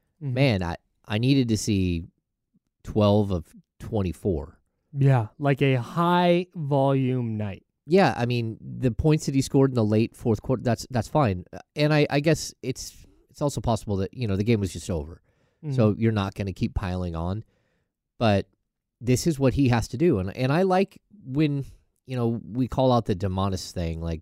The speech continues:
Speaker 2: going back in the game late. But I like that Mike Brown does this, that he puts guys back out in a situation where, like, "Look, you are the man right now."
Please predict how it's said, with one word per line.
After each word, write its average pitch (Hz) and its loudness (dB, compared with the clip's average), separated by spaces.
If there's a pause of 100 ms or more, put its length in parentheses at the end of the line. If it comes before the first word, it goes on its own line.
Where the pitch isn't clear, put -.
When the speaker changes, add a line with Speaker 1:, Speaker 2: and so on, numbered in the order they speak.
Speaker 2:
going 90 -2
back 85 -4
in 80 -10
the 80 -10
game 104 -2
late. 82 -4 (500)
But 147 0
I 196 4
like 196 0
that 294 -2
Mike 139 -2
Brown 85 0
does 76 -4
this, - -12
that 110 0
he 107 0
puts 117 0
guys 110 -2
back 113 -4
out 101 -2
in 117 -2
a 110 0
situation 104 -2
where, 90 0 (400)
like, 107 -2
"Look, 110 2
you 123 4
are 110 6
the 90 -2
man 85 0
right 85 -4
now." 87 -6